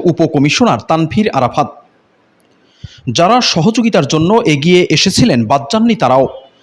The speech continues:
পেশাগত দায়িত্ব পালনকালে শামীম সহ চারজনকে পিটিয়ে পাঠানো হয় হাসপাতালে।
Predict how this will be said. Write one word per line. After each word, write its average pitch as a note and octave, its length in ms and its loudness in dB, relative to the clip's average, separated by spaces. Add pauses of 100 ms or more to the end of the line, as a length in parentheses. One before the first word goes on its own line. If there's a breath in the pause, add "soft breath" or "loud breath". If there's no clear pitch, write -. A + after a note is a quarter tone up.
(400 soft breath)
পেশাগত B3 460 0
দায়িত্ব F3 340 0
পালনকালে D#3 560 0
শামীম D#3 380 0
সহ F3+ 220 0 (180)
চারজনকে E3 540 0
পিটিয়ে A3+ 400 -2
পাঠানো A#3 380 0
হয় F3+ 220 0
হাসপাতালে। C#3 540 -2